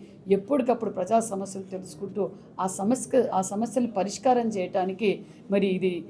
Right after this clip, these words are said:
మంచి నిర్ణయం. మరి డిప్యూటీ సీఎం గారికి కూడా ప్రభ-, ప్రజలందరి తరఫున ప్రత్యేకతమైన ధన్యవాదాలు. దానితో పాటు మరి కొన్ని సంవత్సరాలుగా అధికారులు, డిపార్ట్‌మెంట్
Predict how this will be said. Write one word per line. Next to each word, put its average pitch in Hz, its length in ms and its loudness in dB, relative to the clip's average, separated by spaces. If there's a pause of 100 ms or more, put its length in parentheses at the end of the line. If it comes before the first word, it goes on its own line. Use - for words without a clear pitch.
(200)
మంచి 240 460 6 (320)
నిర్ణయం. 220 380 4 (360)
మరి 185 160 -4
డిప్యూటీ 190 380 -6
సీఎం 202 340 0
గారికి 190 280 0
కూడా 196 160 6 (420)
ప్రభ-, 185 360 2 (120)
ప్రజలందరి 208 560 4
తరఫున 208 320 4
ప్రత్యేకతమైన 190 800 -4
ధన్యవాదాలు. 190 680 0 (120)
దానితో 254 320 6
పాటు 254 320 6 (420)
మరి 220 200 8 (180)
కొన్ని 208 160 2
సంవత్సరాలుగా 233 880 8 (640)
అధికారులు, 226 600 8 (140)
డిపార్ట్‌మెంట్ 233 540 4